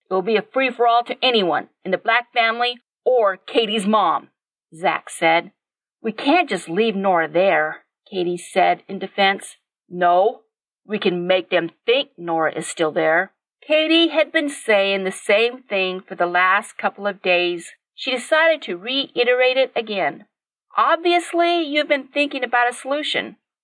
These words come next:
Why don't you just tell us what's on your mind? Zach gave her a grin before turning to Candy. "Will your mom notice the difference between the malice?" Candy shook her head. She rarely notices the help.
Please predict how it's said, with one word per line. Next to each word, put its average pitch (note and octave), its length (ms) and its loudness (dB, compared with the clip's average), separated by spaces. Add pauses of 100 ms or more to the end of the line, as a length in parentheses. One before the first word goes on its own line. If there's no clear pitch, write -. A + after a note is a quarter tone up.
(140)
Why A3 140 2
don't D#4+ 260 -2
you C4+ 60 -8
just C#4 300 -2 (100)
tell C4+ 240 2
us D4 120 -4
what's D4 140 -6
on D4+ 160 2
your D4 100 -4
mind? D4 500 -2 (600)
Zach A3 480 0 (100)
gave A3+ 260 0
her A#3+ 140 0
a A#3+ 60 2
grin F#3 580 -2
before F#3+ 300 -6
turning G3+ 400 -6
to G#3+ 100 -6
Candy. F3 580 -8 (440)
"Will G#3 160 2
your B3+ 160 4
mom A3 400 2
notice G#3 300 0
the A3 80 -6
difference A3 360 -2
between A3+ 300 -2
the G3 60 0
malice?" G#3+ 520 2 (320)
Candy A3 320 -4
shook G#3+ 280 -4
her G3 100 0
head. F#3 400 0 (240)
She - 260 0
rarely G3 520 0
notices G3+ 580 -4
the A3 120 -2
help. G#3+ 360 -2